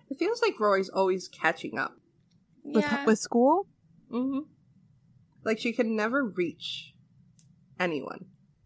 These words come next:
Speaker 1: So much stress and pressure on this girl.
Speaker 3: Yeah.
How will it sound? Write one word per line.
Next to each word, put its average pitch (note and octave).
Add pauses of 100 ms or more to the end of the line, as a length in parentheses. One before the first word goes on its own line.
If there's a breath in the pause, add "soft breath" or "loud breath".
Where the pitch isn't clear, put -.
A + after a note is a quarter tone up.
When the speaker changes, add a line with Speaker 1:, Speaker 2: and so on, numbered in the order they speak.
(360)
Speaker 1:
So B3
much E4
stress -
and F3+
pressure C#3
on -
this -
girl. - (340)
Speaker 3:
Yeah. D#4+